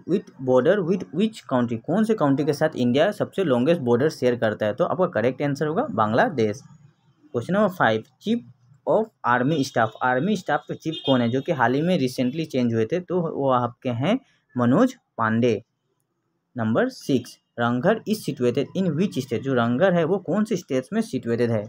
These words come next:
तो आपके करेक्ट आंसर होंगे असम। क्वेश्चन नंबर सेवन,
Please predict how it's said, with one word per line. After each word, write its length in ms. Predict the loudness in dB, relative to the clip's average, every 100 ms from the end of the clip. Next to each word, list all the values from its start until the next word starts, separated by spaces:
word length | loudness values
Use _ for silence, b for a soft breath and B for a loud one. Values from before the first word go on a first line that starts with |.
| -8
तो 60 | -4
आपके 300 | -4 -4 -4
करेक्ट 320 | -2 0 0
आंसर 220 | -2 -2 0
होंगे 220 | 0 -2 -2
असम। 440 | -6 -2 -2 -2 -6 -16 _ _ _ _ _ _ _ -8
क्वेश्चन 280 | -6 -4 -2
नंबर 280 | 0 0 -2
सेवन, 540 | -4 -2 0 0 -2